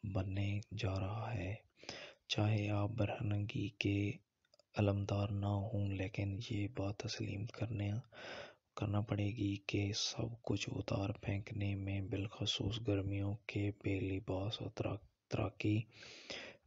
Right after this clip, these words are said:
میں، ایک آزادی کی احساس ہے، کا احساس ہے۔ یہاں تک کہ ایسے پیشہ ور افراد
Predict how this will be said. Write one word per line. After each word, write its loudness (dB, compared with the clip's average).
میں، 2
ایک -2
آزادی -2
کی 0
احساس 0
ہے، 0
کا 2
احساس 2
ہے۔ 2
یہاں 0
تک 0
کہ 2
ایسے 4
پیشہ 2
ور 4
افراد 0